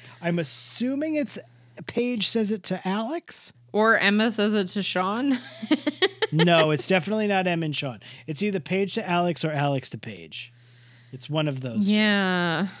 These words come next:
Speaker 2: I didn't write it down, so I don't know.
Speaker 1: 'Cause Sean and Emma effectively break up,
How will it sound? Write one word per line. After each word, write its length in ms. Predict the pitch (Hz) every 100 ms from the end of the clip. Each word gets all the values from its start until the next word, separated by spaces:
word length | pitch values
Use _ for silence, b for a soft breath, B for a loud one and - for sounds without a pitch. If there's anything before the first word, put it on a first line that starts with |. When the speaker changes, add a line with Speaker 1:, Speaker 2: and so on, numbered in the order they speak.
| B - _ _ _ -
Speaker 2:
I 160 | 170
didn't 240 | 185 180 170
write 160 | 165 156
it 80 | -
down, 320 | 165 165 156
so 140 | 156
I 80 | 147
don't 180 | 156 147
know. 300 | 151 147 160 b b b -
Speaker 1:
'Cause 240 | 214 185
Sean 400 | - - 277 330
and 140 | 403 349
Emma 320 | 240 240 226 185
effectively 560 | - 214 - 170 175
break 340 | 147 160 143 127
up, 240 | 113 -